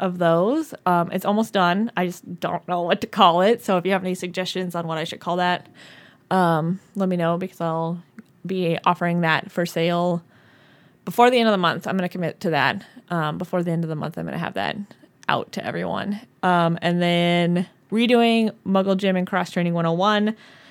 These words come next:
It might include a name change because I am pondering whether the, the Muggle Gym part of it, even though I love it, is people thinking that they have to actually go to a gym to be able to do that, to do their cross training, and they don't.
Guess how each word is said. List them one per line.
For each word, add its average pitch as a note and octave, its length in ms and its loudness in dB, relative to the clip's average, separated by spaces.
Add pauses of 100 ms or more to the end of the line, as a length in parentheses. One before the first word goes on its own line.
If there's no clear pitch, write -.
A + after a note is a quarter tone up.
(120)
It F#3 60 0
might F#3+ 180 6
include A3+ 300 0
a G3+ 40 2
name F#3 360 4
change F3 420 2
because F3 220 -2
I D#3+ 140 2
am D#3+ 280 0
pondering F3 640 0
whether D#3+ 320 2
the, D#3+ 420 0 (280)
the F#3 60 0
Muggle E3+ 360 2
Gym E3+ 240 0
part E3+ 240 2
of E3+ 80 -2
it, E3 260 0
even F3+ 220 0
though D#3 100 2
I D#3 80 2
love D#3+ 260 0
it, F3+ 300 0
is E3 160 0
people E3 240 -4
thinking D#3+ 340 -4
that D3 120 -8
they G#2 80 -2
have - 300 -4
to - 60 -2
actually D#3+ 360 -2
go F3 180 0
to F3+ 160 0
a F3+ 80 2
gym B3 340 0
to C4 80 -6
be A#3 120 2
able A3 160 0
to A3+ 100 -2
do G#3 160 0
that, F#3+ 260 -4 (240)
to G3+ 140 -2
do F#3 100 0
their F3+ 140 0
cross F3+ 240 -2
training, E3+ 240 -2
and D#3+ 100 -2
they D#3 80 -4
don't. D3+ 460 -2